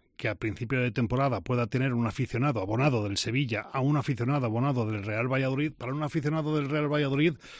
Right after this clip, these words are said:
estar tres, cuatro puntos por encima de la zona de descenso todo el año,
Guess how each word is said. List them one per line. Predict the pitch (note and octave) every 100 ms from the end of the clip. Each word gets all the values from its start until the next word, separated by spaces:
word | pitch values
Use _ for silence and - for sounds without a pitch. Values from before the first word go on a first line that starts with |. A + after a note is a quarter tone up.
| - - - - - -
estar | C3 B2+ - E3
tres, | - - E3+ E3+
cuatro | - E3+ E3
puntos | E3+ E3 D#3+
por | D#3
encima | D3+ C3+ D#3 D3+
de |
la | C#3+
zona | C3+ D#3 D3+
de | D3+
descenso | D3 B2+ D#3+ D3+
todo | D3 C#3+
el | C#3
año, | D3+ E3+